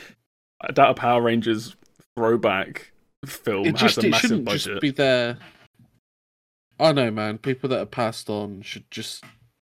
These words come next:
Speaker 2: j-, just, just let 'em go.
Speaker 1: Yeah, or even if, even if it's like, "Oh, the family consent to it," it's like, that's still not right. That's still weird. <laughs> Just let
Speaker 2: You
Speaker 1: them
Speaker 2: do, you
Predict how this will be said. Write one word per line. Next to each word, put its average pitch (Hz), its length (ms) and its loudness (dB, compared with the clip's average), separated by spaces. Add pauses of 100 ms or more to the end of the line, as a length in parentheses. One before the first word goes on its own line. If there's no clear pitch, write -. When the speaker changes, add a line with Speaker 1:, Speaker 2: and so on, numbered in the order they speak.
(500)
Speaker 2:
j-, - 160 -14
just, - 400 -10
just - 200 -6
let 120 100 0
'em 107 100 -6
go. 127 320 -4 (800)
Speaker 1:
Yeah, 143 260 4
or 143 180 4
even 185 140 4
if, 175 120 0
even 226 260 0
if 156 80 0
it's - 160 -4
like, 110 340 -2 (120)
"Oh, 135 200 6
the 117 80 0
family 131 380 0
consent 107 420 -6
to 107 100 -6
it," - 60 -4
it's - 140 -10
like, 98 120 -6
that's 175 120 -8
still 107 440 -2
not 92 280 -8 (340)
right. 107 320 -4
That's - 140 -4
still 104 200 -6
weird. 90 380 -6 (220)
<laughs> - 220 -20
Just - 260 -6
let 180 220 2
Speaker 2:
You - 120 0
Speaker 1:
them 165 120 6
Speaker 2:
do, 175 60 6
you - 640 -6